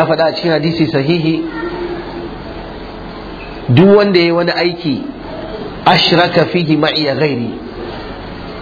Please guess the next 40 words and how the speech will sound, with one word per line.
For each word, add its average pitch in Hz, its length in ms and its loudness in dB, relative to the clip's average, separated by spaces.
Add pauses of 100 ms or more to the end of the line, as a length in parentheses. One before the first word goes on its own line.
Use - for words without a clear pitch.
(460)
ya 151 160 8
haɗa 170 340 4
ni 170 120 4
da 151 120 4
wani 160 340 2
na 170 180 2
a 131 80 -4
cikin - 240 0
wannan 135 360 2
aikin. 131 340 0 (920)
Addu'a 151 480 6
ce 160 160 4
ni 170 180 4
ake 175 260 0
roƙa," 135 340 2
in 139 80 -2
ji 147 60 2
Allah, 139 280 2
shi 151 160 -2
shi - 160 0
kaɗai 160 320 2
ake 143 120 2
roƙa, 131 320 2
sai 156 100 2
ka 160 100 4
zo 160 120 4
ka 170 120 2
roƙi 143 240 2
Allah, 143 240 0
ka 160 100 0
roƙi 127 220 0
wani 127 160 2
Allah. 120 320 0 (1300)
Ibada 165 480 8
ce 165 100 2
Allah 165 320 2
kaɗai 160 320 0
ake 165 180 -4
yi 143 120 2
wa 123 180 2